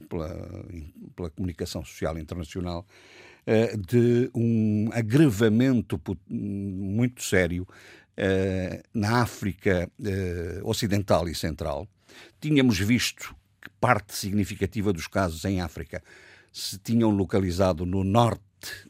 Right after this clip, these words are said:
e no sul, na ponta sul do pa-, do continente, e há agora a tendência de agravamento na África Central e na África Ocidental. Ao mesmo tempo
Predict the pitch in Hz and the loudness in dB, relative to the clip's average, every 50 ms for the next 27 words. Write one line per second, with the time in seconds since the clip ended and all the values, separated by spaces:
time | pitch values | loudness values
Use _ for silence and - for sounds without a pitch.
0 | _ _ _ - 90 95 104 104 101 95 - - - - - 120 110 113 139 - | _ _ _ -6 -4 -2 -2 -2 -2 -4 -4 -4 -4 -2 -2 0 0 0 -2 -4
1 | 98 78 - - 95 92 - 92 82 - - - 85 85 82 92 85 - 87 82 | -6 -8 -4 -4 -6 -6 -4 -6 -10 -10 -10 -12 -12 -12 -10 -12 -12 -10 -12 -12
2 | - - - - - - - _ _ 92 95 - - 95 85 - 85 78 87 90 | -12 -12 -16 -20 -20 -20 -20 _ _ -8 -8 -4 -4 -4 -2 -2 -4 -4 -4 -6
3 | 107 - - - - - _ - - _ _ 117 110 123 135 135 131 131 120 95 | -6 -8 -14 -20 -20 -20 _ -20 -20 _ _ 2 4 6 8 8 6 6 4 4
4 | 107 107 113 123 120 120 - 117 107 95 101 110 104 - 117 95 98 92 98 90 | 6 6 6 6 4 2 2 0 2 2 2 2 2 2 0 0 2 2 2 0
5 | 90 82 85 92 101 101 - - 95 92 98 101 90 - - 98 - 98 - - | 2 0 0 0 -2 -2 -4 -4 -2 -2 0 0 -2 -4 -6 -6 -6 -6 -6 -4
6 | 92 78 73 - - 92 95 98 107 107 - _ - - - _ _ - 92 98 | -6 -6 -8 -6 -4 -4 -2 0 -2 -2 -4 _ -20 -20 -20 _ _ -4 -2 0
7 | 95 90 90 92 95 - - 92 - - 87 - 98 76 85 85 - - 69 69 | 0 0 0 -2 -2 -4 -8 -8 -6 -6 -6 -6 -6 -8 -8 -6 -6 -8 -8 -6
8 | 82 117 131 135 147 165 156 104 104 135 123 - - 85 76 69 - - - | 0 2 2 4 6 4 2 2 0 -4 -6 -2 -2 -2 -2 -2 -6 -14 -20